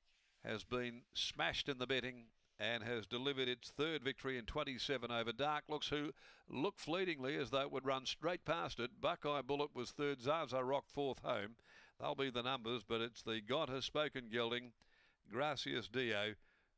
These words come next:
for Donald O'Connor. And Chris Nichol, always great to see Chris with a winner in town. Talk about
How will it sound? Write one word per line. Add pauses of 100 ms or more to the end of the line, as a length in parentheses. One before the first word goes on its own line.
(120)
for
Donald
O'Connor.
And
Chris
Nichol,
always
great
to
see
Chris
with
a
winner (720)
in
town.
Talk
about